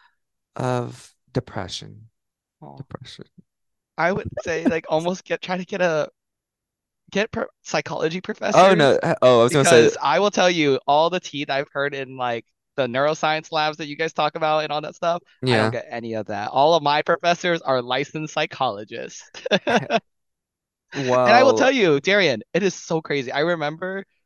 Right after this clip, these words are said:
Speaker 2: when I first started my prof-, working under a professor, they
Speaker 1: Yeah.
Speaker 2: would spend fifteen minutes just asking everyone, "How was your day? Is the class too hard?" Checking on our emotional
Speaker 1: I, uh,
Speaker 2: well-being.
Speaker 1: love that. I love
Speaker 2: And
Speaker 1: that.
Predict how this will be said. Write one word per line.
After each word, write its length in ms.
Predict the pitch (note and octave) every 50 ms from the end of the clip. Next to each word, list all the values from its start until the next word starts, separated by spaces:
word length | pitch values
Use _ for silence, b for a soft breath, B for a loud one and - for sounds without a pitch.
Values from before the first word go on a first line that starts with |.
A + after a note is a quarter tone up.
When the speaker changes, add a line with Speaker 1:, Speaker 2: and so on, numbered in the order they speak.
| _ _
Speaker 2:
when 120 | - C3+ C#3
I 80 | C#3+ C#3+ -
first 220 | - C3+ C#3 C#3
started 280 | - D3 C#3 C#3+ D3 C#3+
my 140 | D3 B2+ A#2+
prof-, 220 | - - C#3+ C3 - _ _
working 360 | - C3+ C3 C3+ C3+ - C#3+
under 120 | C3+ C3 B2+
a 40 | B2
professor, 560 | - - - - A#2+ B2+ - - E3+ F3+ F#3+ b b b b b C3+
they 80 | B2 A2+
Speaker 1:
Yeah. 0 |
Speaker 2:
would 160 | G#2+ A2+ A#2+
spend 260 | - - A3+ G3+ F#3 _ _
fifteen 500 | - F#3+ G3 - - - G#3 F#3+ F3+ E3
minutes 500 | D#3 D#3 D#3 C#3+ A#2+ A2 - _ - - - _ -
just 180 | - G3 F#3+ - _ -
asking 580 | D3+ E3 E3 - - - D3 C3+ B2 A2+ A2
everyone, 400 | - C#3+ C3+ C#3+ C#3+ C3+ C3 B2
"How 300 | B2 - - - D3+ D#3
was 140 | D#3+ E3 C#3+
your 100 | C#3+ D3+
day? 560 | D3 - D#3+ D3 C#3+ C#3+ C#3+ C#3 C#3+ C#3+ C#3+ - _ _ _ _ -
Is 120 | - D#3 -
the 100 | D#3 C#3+
class 320 | - - C#3+ D3 D3 -
too 180 | - - C3+ C3+
hard?" 380 | - D#3+ D3 D3 C#3+ D3 D3+
Checking 340 | - - F#3+ - F#3+ F3+ F3
on 100 | F3 D#3+
our 300 | D#3 - D3+ D3+ D#3 D3+
emotional 540 | D#3 D3+ D3 C#3 C3 C#3+ - - B2+ B2 B2
Speaker 1:
I, 100 | B2+ B2+
uh, 180 | B2+ B2+ - -
Speaker 2:
well-being. 0 |
Speaker 1:
love 480 | B2+ C3 B2+ A#2+ A#2+ A#2+ A#2+ A#2 G#2+
that. 380 | G#2+ G#2 F#2+ E2+ D#2+ D2 - - _ _ _ _ _ -
I 140 | B2+ B2+ B2
love 240 | A#2+ A#2 A2 G2+ E3+
Speaker 2:
And 20 |
Speaker 1:
that. 280 | E3+ B2 E2+ D2+ -